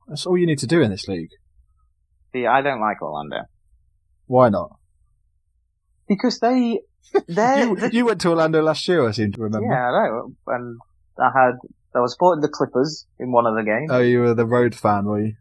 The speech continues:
Speaker 2: And then my girlfriend was shouting for Miami Heat so much 'cause Shannon Brown was playing for him, so I kinda
Speaker 1: <laughs>
Speaker 2: carried, joined in.
Speaker 1: That was a
Speaker 2: But,
Speaker 1: bit
Speaker 2: um,
Speaker 1: awkward, was it? <laughs>
Speaker 2: no, we were next to a Heat fan as well. He was getting really into it.
Speaker 1: Oh, okay.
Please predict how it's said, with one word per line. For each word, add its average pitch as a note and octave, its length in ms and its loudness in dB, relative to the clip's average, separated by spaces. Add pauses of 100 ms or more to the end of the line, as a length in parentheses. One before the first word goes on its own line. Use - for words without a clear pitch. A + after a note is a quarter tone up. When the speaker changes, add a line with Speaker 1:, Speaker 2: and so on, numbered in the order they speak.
(140)
Speaker 2:
And D#3 160 0
then D#3 360 0
my D3 140 0
girlfriend D3+ 500 0
was C3 140 -2
shouting C3 480 0
for B2 360 2
Miami B2 320 0
Heat C#3 220 -8
so G2 180 -4
much G2+ 220 -6
'cause - 100 -2
Shannon A#2 240 -2
Brown - 220 2
was - 120 0
playing - 320 0
for G#4 200 0
him, E4 120 2
so A#2 160 2
I A#2+ 220 2
kinda B2 200 0 (100)
Speaker 1:
<laughs> - 100 -20
Speaker 2:
carried, C3 300 0 (340)
joined D3+ 260 -4
in. F3 220 -6 (200)
Speaker 1:
That C#3+ 60 -2
was A#2 100 4
a - 20 2
Speaker 2:
But, F#3 100 4
Speaker 1:
bit F#3 100 2
Speaker 2:
um, F3+ 140 4
Speaker 1:
awkward, A2 180 -4
was G#2 140 -6
it? C3 160 -4
<laughs> - 600 -4
Speaker 2:
no, G3+ 240 2
we G3 100 4
were G3 100 2
next F#3+ 220 -4
to E3 120 -2
a D#3 60 0
Heat F3+ 280 -8
fan A#2+ 160 0
as A#2+ 120 -8
well. C3+ 180 -2
He C3 120 0
was A#2 160 -2
getting G2 240 0
really A2 380 2
into F#2 320 -14
it. F2 180 -12
Speaker 1:
Oh, A2+ 280 2
okay. G#2 180 -2